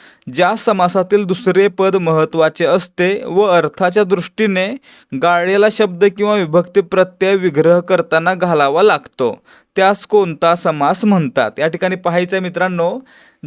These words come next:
ज्या समासामध्ये पहिलं पद महत्त्वाचं तो अव्ययभाव,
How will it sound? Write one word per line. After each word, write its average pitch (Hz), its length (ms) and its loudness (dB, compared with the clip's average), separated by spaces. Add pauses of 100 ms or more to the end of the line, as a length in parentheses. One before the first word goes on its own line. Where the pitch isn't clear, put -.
ज्या 180 260 0
समासामध्ये 185 680 -2
पहिलं 196 520 0
पद 208 240 -2
महत्त्वाचं 202 840 0 (260)
तो 220 120 4
अव्ययभाव, 170 840 0